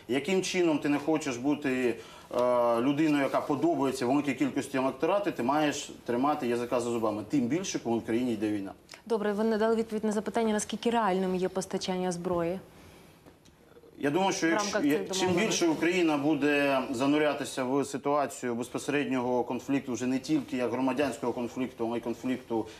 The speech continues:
Speaker 1: безпосередньо з російськими регулярними військами, то питання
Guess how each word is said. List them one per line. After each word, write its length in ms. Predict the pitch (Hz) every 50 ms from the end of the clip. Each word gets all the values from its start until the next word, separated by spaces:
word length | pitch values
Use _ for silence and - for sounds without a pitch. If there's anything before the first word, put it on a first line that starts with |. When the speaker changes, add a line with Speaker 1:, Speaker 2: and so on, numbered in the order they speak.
| - -
Speaker 1:
безпосередньо 640 | 120 120 120 - 131 - - 135 139 127 120 120
з 40 | 110
російськими 580 | 120 131 127 - - 143 135 - - 127 120 120
регулярними 580 | 120 117 123 123 127 123 117 120 117 120 117
військами, 560 | 120 127 123 - - 175 180 190 190 - 175 - - - - - - -
то 180 | - 147 151 147
питання 920 | 147 147 139 151 156 156 156 151 151 143 139 135 135 131 131 127 113 -